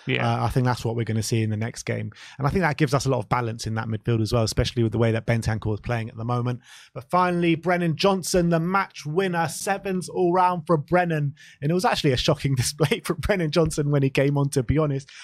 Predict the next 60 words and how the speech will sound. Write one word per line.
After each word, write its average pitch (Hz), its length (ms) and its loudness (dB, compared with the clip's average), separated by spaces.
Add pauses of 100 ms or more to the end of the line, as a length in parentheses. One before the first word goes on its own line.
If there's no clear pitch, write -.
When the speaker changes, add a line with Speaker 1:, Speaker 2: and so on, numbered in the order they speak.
(120)
Speaker 2:
I 175 100 4
was, 170 220 6
uh, 165 200 6
getting 170 260 0
my 170 100 4
lines 170 380 2
ready 151 240 4
to 147 120 -4
absolutely 156 500 0
lay 160 240 2
into 170 200 0
him, 131 260 0 (300)
uh, 135 140 2
in 135 80 0
the 135 80 4
post-match, 151 580 0
but 139 180 0
he 131 80 0
did, 160 240 2
uh, 139 160 4
get 147 300 -2
in 143 140 0
the 139 80 2
back 151 240 0
post. 151 260 4
How 190 160 2
many 196 140 0
times 185 320 0
have 139 100 -4
we 151 60 0
seen 151 220 0
Brennan 147 260 2
Johnson 151 360 0
now 120 280 -2 (380)
arrive 143 400 4
late 147 220 2
at 143 180 -4
that 143 180 -2
back - 240 -4
post 143 300 0
and 127 80 -2
just, 131 240 -2
uh, 131 180 4
head, 135 260 0
um, 127 460 0
put 143 160 0
it 143 60 -8
into 139 220 -2
the 131 140 0
empty 131 260 -4
net? 139 180 -2
I 131 80 0
think 135 340 -2
it's 131 160 -6
a 131 60 -4
really 143 220 0
good 120 160 -2
trait - 260 -2
of - 120 -12
his 110 240 -6